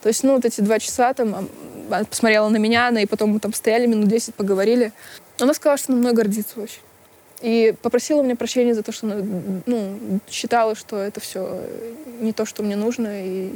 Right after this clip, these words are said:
что она не понимала меня. Она сказала, что она очень гордится, правда. Самое забавное, что папа не позвонил, конечно. Вот папа не позвонил.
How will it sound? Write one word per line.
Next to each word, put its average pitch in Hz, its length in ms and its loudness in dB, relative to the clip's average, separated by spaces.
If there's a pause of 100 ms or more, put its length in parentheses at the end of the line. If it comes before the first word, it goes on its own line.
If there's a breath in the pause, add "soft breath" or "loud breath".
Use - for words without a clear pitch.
что - 180 -8
она 214 100 2
не 202 120 2
понимала 202 460 0
меня. 185 380 -6 (1120 loud breath)
Она 220 100 -2
сказала, 214 200 2
что - 140 0
она 220 60 4
очень 208 200 -2
гордится, - 420 -8 (120)
правда. 214 280 -2 (240)
Самое 247 720 2
забавное, 240 420 2
что 226 200 -2
папа - 300 -4
не 165 100 -10
позвонил, 165 380 -8
конечно. - 420 -10 (580)
Вот 233 120 -2 (260)
папа 240 240 0
не 240 100 2
позвонил. 214 500 -6